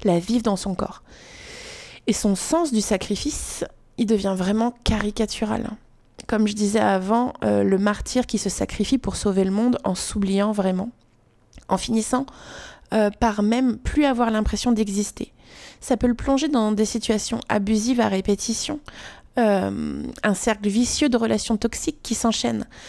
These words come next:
que ce soit, euh, dans ses amitiés, que ce soit la famille, les partenaires de vie, en amour,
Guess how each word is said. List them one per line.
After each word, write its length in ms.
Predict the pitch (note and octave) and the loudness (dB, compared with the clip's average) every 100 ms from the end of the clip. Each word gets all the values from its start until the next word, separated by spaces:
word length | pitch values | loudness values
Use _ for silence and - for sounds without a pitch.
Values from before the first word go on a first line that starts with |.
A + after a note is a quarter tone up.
| - - | -18 -16
que 120 | - F#3 | -4 -2
ce 180 | - | 0
soit, 420 | G3+ - A3 G#3 - - | -4 -2 2 2 0 -4
euh, 460 | - - - - - - - - | -4 -2 -2 -4 -4 -6 -8 -8
dans 200 | G#3 F#3 | -2 -2
ses 300 | - F#3 F#3+ | -2 -2 2
amitiés, 580 | F#3+ G#3+ - - D#4 D4 | 2 0 -4 -2 -2 0
que 120 | G#3+ | -2
ce 80 | G3+ | -2
soit 220 | - G3 | 0 2
la 100 | F#3 | 0
famille, 720 | - A#3 A#3+ C#4 D4 D4 C4+ | 0 2 4 4 4 4 2
les 180 | - F#3+ | 2 0
partenaires 520 | - - - G3+ G3 | 0 -4 0 0 2
de 120 | G3 | 2
vie, 540 | A3 A3+ C4 C#4+ D4 - | 2 2 2 4 4 2
en 140 | F3+ | 2
amour, 580 | F#3+ G#3+ A#3 C#4+ D4+ - | 2 4 4 4 2 -2